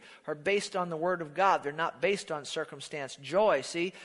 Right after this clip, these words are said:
See, here's a good example. Joy is not based on circumstance. It's based on the Word of God. He said, "Our hearts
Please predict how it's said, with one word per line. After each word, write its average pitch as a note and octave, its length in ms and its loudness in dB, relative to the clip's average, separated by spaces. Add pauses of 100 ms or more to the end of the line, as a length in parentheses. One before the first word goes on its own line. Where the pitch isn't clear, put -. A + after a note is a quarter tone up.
(180)
See, A#3 300 -4
here's G#3+ 300 -2
a G#3 40 -2
good G3+ 200 0
example. F#3 480 -2
Joy G3 420 2
is F3 160 -4
not F#3 320 -2
based G#3 320 0
on E3 160 -4
circumstance. G3 800 -6
It's C3 100 -18
based G#3 380 0
on F3+ 100 -4
the D#3+ 80 -6
Word G3 220 0
of F3 140 -4
God. A3+ 240 6
He E3 80 -6
said, G#3 180 0
"Our D#3+ 140 6
hearts A#3+ 360 4